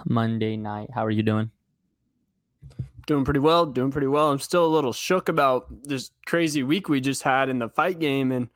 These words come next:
Speaker 2: all these fight announcements and signings, and then the little bit of a letdown of the main event.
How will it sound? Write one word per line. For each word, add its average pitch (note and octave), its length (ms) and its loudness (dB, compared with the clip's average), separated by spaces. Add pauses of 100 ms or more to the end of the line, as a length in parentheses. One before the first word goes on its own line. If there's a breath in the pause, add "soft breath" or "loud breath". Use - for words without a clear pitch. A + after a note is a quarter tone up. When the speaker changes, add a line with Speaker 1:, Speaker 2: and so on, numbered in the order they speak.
(340)
Speaker 2:
all C#3+ 80 -4
these B2+ 180 -2
fight E3 260 2
announcements D#3+ 760 2
and A#2 340 -4
signings, E3 720 0
and C#3 200 -4
then C#3+ 200 0
the C3 120 0
little E3 180 2
bit E3+ 160 2
of E3 120 0
a D#3+ 60 2
letdown F3 600 2
of D3 160 -2 (320)
the C#3+ 60 -4
main D#3+ 260 2
event. E3+ 500 0